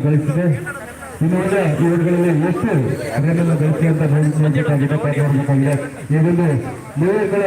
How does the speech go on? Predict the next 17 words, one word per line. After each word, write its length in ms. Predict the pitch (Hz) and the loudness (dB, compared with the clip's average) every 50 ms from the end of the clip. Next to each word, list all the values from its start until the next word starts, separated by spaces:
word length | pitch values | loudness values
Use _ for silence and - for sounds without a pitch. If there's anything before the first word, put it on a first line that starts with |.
| - | 0
ಪ್ರೀಮಿಯರ್ 340 | - 170 175 180 180 175 160 | 0 0 0 0 2 0 0
ಲೀಗ್ 160 | 175 180 156 | 0 0 0
ಎರಡ್ 180 | 151 165 156 147 | 0 0 -2 -2
ಸಾವಿರದ 200 | 170 170 165 156 170 | -2 0 0 0 0
ಇಪ್ಪತ್ತೈದರ 460 | 160 - 180 165 175 175 170 165 165 160 143 127 - - 170 185 - - - 262 269 226 170 151 143 | 0 -2 -2 -2 -2 0 0 0 0 0 -2 -2 -2 -2 -2 0 -2 -2 -4 -6 -8 -8 -8 -6 -4
ಮೊದಲ 260 | 160 185 208 226 233 226 190 160 135 123 - - | -4 -2 -2 -2 -2 0 0 0 -2 -2 -2 -2
ಪಂದ್ಯದ 460 | 160 156 160 165 165 170 165 156 156 151 143 117 - - - | -4 -2 -2 -2 0 0 -2 -2 -2 -2 -2 -2 -4 -4 -4
ಮೊದಲ 240 | 139 165 185 202 202 | -4 -2 -2 -2 0
ಓವರನ್ನು 540 | 185 170 165 165 165 156 160 160 165 156 147 135 120 - - - - 151 | -2 -2 0 0 -2 -2 -2 -2 -2 -2 -2 -2 -4 -4 -6 -8 -6 -6
ಮುಕ್ತಾಯಗೊಳಿಸಿದೆ. 720 | 151 151 165 180 170 160 147 147 143 131 147 147 160 170 165 - - 202 202 - - - - 196 180 135 143 | -6 -4 -4 -4 -2 -2 -2 -2 -2 -2 -2 -2 -2 -2 -4 -4 -6 -8 -8 -6 -6 -6 -6 -6 -4 -2 -2
ಎರಡನೇ 300 | 180 208 - - - - 175 - - - - | 0 -2 -2 -2 -2 -2 -2 -2 -2 -2 0
ಓವರ್ನ 340 | 156 170 180 175 170 170 165 156 151 | 0 0 0 -2 -2 -2 -2 -2 -2
ಎತ್ತರಕ್ಕೆ 340 | 151 156 165 165 165 165 175 135 147 | -2 -2 -2 -2 -2 -2 -2 -2 -2
ಬರ್ತಾ 360 | 143 143 156 156 147 143 151 | -2 -2 -2 -2 -2 -2 -2
ಇದ್ದಾರೆ. 240 | 143 147 135 127 117 - - - - - - - - - - - - - - 151 - - - 214 214 - - - - - | -2 -2 -2 -2 -4 -6 -8 -10 -12 -12 -14 -12 -12 -12 -12 -12 -12 -12 -8 -6 -4 -4 -2 -2 -2 -2 -4 -6 -6 -4
ತನ್ನನ್ನ 280 | 185 185 202 202 190 202 185 165 143 120 - - 269 269 254 - - 165 - | -4 -2 -2 -2 -2 -2 -2 -2 -2 -4 -4 -6 -6 -6 -6 -6 -6 -6 -4
ಪ್ರಮುಖ 340 | - 190 196 208 226 202 226 | -2 -2 0 0 0 0 0